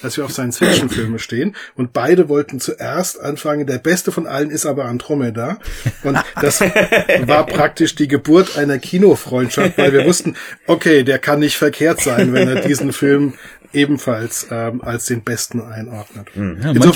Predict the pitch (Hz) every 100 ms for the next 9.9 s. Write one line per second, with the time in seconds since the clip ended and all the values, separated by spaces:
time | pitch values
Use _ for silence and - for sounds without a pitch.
0 | 170 151 147 143 135 123 - 131 127 127
1 | 120 110 - 85 85 90 151 - - 147
2 | 151 131 - 82 - - - 87 - -
3 | - 190 - - 151 - - - - _
4 | 123 131 143 - 131 - 113 110 - 104
5 | 104 - 104 101 107 104 104 - 80 80
6 | - - _ _ _ _ _ _ - -
7 | - - 92 85 - 101 98 107 98 104
8 | - 104 - 104 104 92 95 92 92 -
9 | 95 92 - - 92 85 87 -